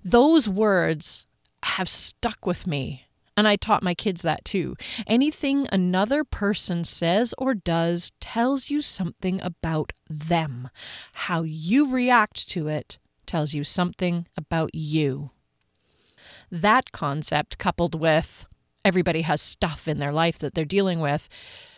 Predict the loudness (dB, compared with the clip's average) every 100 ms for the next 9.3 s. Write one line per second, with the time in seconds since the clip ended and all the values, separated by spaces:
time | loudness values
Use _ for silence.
0 | _ _ _ -2 2 6 6 6 4 2
1 | 2 0 -2 0 2 2 2 -2 -4 -4
2 | -2 0 0 -2 -4 -4 -4 -2 -2 -2
3 | -2 -12 -4 -2 0 -2 -10 -12 _ _
4 | -4 -2 -2 -2 -2 0 2 2 2 -2
5 | -2 -2 -2 -6 -6 -4 -4 -4 -8 -12
6 | -10 -4 -2 0 0 0 -2 -4 -6 _
7 | _ _ _ -4 -4 -2 -4 -2 -2 -2
8 | -2 -4 -6 -6 -8 -10 -10 -10 -8 -8
9 | -8 -12